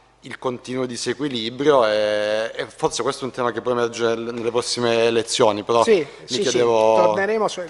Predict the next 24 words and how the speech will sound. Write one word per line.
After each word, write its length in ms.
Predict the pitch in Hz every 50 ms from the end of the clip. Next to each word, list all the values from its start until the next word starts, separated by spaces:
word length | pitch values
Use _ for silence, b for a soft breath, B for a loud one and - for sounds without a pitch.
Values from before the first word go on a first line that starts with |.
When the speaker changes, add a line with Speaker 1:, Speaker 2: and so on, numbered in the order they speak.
| 151 151
Speaker 2:
la 120 | 170 180
ringrazio 420 | 196 202 214 226 208 - - 185
molto 320 | 175 165 151 147 139 - 139
di 460 | 131 131 127 127 123 123 123 120 117 -
questa 260 | _ - 131 - -
domanda, 340 | 151 156 165 190 202 185 156
anche 160 | 135 123 -
perché 240 | 113 123 120 - 139
appunto 400 | 123 - - 123 113 110 - 104
su 180 | - - 139 123
quello, 520 | - - 165 170 175 175 156 143 135 123 - B B B B B B B B B B B _
col 240 | _ - 127 123 -
timore 440 | - 147 143 156 170 170 165 156 139
di 100 | 139 143
non 160 | 139 143 143
ar-, 260 | 143 143 147 151 151 - - -
di 180 | 143 131 151 156
non 300 | 160 165 185 190 190 180
annoiarvi 720 | 170 165 160 156 151 151 151 160 160 165 151 143 143 143
troppo, 380 | - 147 151 151 151 - - 127
sono 240 | - - 123 123 120
stato 640 | - - - 120 123 123 120 123 120 120 117 117
molto 380 | 117 117 120 131 131 - - 131
rapido 600 | 123 120 110 107 - - 110 113 123 135 135 135